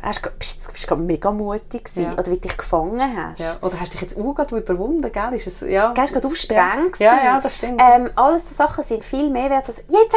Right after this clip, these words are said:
Speaker 1: hast du ein herziges Röckchen an.
Speaker 2: Ja.
Speaker 1: Nein, süß, deine blonden Löckchen.
Speaker 2: Ja.
Speaker 1: Und deine Augen so, so blau.» Ja, und nachher hat's mal nicht mehr blaue Augen. Und was lernt's?
Speaker 2: Ja. Was
Speaker 1: Und
Speaker 2: lustig ist, weil ich habe zwei Söhne.
Speaker 1: Mhm.
Speaker 2: Und du hast ja auch einen Sohn.
Speaker 1: Mhm.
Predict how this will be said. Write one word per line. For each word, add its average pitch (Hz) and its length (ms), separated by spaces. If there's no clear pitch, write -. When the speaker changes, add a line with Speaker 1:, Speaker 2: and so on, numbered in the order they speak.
Speaker 1:
hast - 140
du 370 100
ein 381 80
herziges 330 540
Röckchen 277 480
an. 247 60
Speaker 2:
Ja. 226 160
Speaker 1:
Nein, 370 180
süß, - 480
deine 233 200
blonden 190 440
Löckchen. - 480
Speaker 2:
Ja. 170 160
Speaker 1:
Und 269 160
deine 277 160
Augen 285 220
so, - 120
so - 200
blau.» 233 880
Ja, 220 200
und 226 80
nachher 220 300
hat's 240 160
mal 220 120
nicht 247 200
mehr 254 220
blaue 269 140
Augen. 185 340
Und 190 80
was 190 120
lernt's? 285 500
Speaker 2:
Ja. 180 260
Was 175 160
Speaker 1:
Und 233 80
Speaker 2:
lustig 254 260
ist, 247 180
weil 220 240
ich - 160
habe 240 140
zwei 190 200
Söhne. 190 500
Speaker 1:
Mhm. - 200
Speaker 2:
Und 233 100
du 214 40
hast 208 100
ja 185 140
auch - 20
einen 214 100
Sohn. 196 340
Speaker 1:
Mhm. 226 260